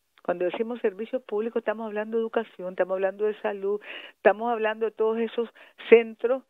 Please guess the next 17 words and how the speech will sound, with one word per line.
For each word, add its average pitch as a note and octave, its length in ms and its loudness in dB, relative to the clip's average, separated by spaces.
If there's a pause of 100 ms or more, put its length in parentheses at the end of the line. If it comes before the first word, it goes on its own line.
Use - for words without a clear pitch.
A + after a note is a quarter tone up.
(560)
donde F#3 280 2
estamos G#3 420 -4
atendiendo, G#3 760 -4
y B3 60 -4
sé F3+ 120 2
porque F3 260 -4
lo D#3+ 180 -4
seguimos G#3 460 -4
atendiendo, G3+ 600 -4
la F3 140 2
agricultura, A3 1120 -4 (1200)
toda G3+ 260 2
la G#3 120 0
atención G#3 600 -8
para G3+ 320 -4
seguir G3+ 300 -4
produciendo G#3 760 -2